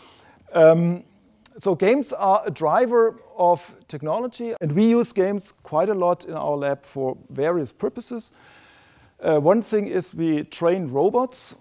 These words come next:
with games. Uh, here, uh, this is a, a, a research, um, endeavor in S F B in Bremen on everyday activity and training robots. Uh, this robot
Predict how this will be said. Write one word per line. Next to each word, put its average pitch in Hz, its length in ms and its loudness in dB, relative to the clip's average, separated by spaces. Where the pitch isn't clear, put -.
with 190 180 -12
games. 247 460 -10
Uh, 156 240 -2
here, 190 440 -2
uh, 160 220 -2
this 170 220 -4
is 175 160 -8
a, 151 340 0
a, 131 420 -4
a 139 280 -10
research, 185 680 -4
um, 156 520 2
endeavor 165 720 2
in 139 140 -4
S 143 220 -4
F 139 160 -6
B 170 240 4
in 143 140 -6
Bremen 185 520 -4
on 151 180 -6
everyday 147 400 -6
activity 190 640 -8
and 131 160 -10
training 156 380 -8
robots. 190 600 -4
Uh, 139 300 -10
this - 160 -20
robot 160 500 0